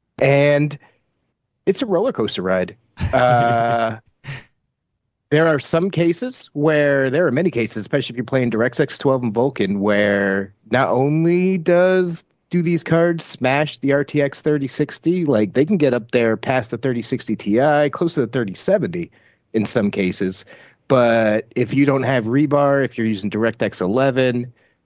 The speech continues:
Speaker 1: uh, you can lose over half of your performance. So it very much depends. This is the weirdest graphics card I've ever tested.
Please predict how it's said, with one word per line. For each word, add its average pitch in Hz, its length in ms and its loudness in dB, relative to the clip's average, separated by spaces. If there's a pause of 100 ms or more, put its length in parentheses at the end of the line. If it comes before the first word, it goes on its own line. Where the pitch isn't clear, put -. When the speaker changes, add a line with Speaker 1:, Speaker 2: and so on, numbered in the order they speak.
(160)
Speaker 1:
uh, 92 840 0 (580)
you 120 160 0
can 120 380 2
lose 117 680 0 (100)
over 117 240 2
half 104 380 -2
of 95 100 -6
your 87 120 -4
performance. - 680 -8 (300)
So 92 880 0 (160)
it 185 180 0
very 202 220 4
much 196 180 -2
depends. 170 400 0
This 101 100 -8
is 127 100 -6
the 131 100 0
weirdest 131 300 -2
graphics 131 280 -2
card 139 220 0
I've 110 200 -4
ever 101 140 -6
tested. - 480 -8